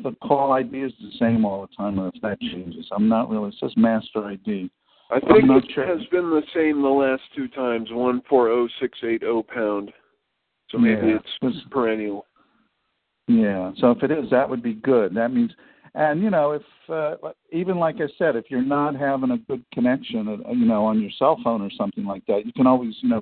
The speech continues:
Speaker 1: go somewhere where you get a better signal and call from there. But, 'cause like I
Speaker 2: Oh,
Speaker 1: said,
Speaker 2: but
Speaker 1: as long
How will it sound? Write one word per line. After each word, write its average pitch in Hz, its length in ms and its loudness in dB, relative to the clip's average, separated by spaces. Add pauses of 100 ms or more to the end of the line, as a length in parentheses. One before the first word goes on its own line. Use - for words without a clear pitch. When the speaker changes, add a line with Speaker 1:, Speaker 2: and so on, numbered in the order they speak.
Speaker 1:
go 117 160 2
somewhere 110 460 -2
where 107 120 -2
you 104 140 -8
get 110 220 0 (180)
a 101 80 -10
better 117 280 2
signal 110 460 0
and 92 120 -6
call 104 280 4
from 95 180 -4
there. 104 300 -2
But, - 180 -12 (600)
'cause 123 120 2
like 120 180 4
I 127 40 2
Speaker 2:
Oh, 180 260 6
Speaker 1:
said, 110 80 2
Speaker 2:
but 135 60 6
Speaker 1:
as 143 60 4
long 185 260 4